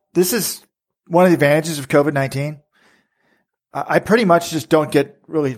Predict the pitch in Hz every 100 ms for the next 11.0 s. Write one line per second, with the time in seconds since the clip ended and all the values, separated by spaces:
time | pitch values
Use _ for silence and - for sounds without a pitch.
0 | - 151 139 139 127 - - _ _ _
1 | _ - 135 127 127 123 - 151 165 185
2 | - 151 151 - 190 196 208 247 233 170
3 | 156 160 190 170 147 147 175 175 170 160
4 | 139 - 165 160 131 143 151 165 170 190
5 | 190 160 151 156 185 175 147 143 135 -
6 | 143 - 170 165 135 135 143 156 127 127
7 | 139 160 - - _ - - _ - 135
8 | 139 135 160 170 156 156 151 156 156 151
9 | 147 - 139 127 139 139 143 - _ -
10 | - - _ _ _ 135 135 135 131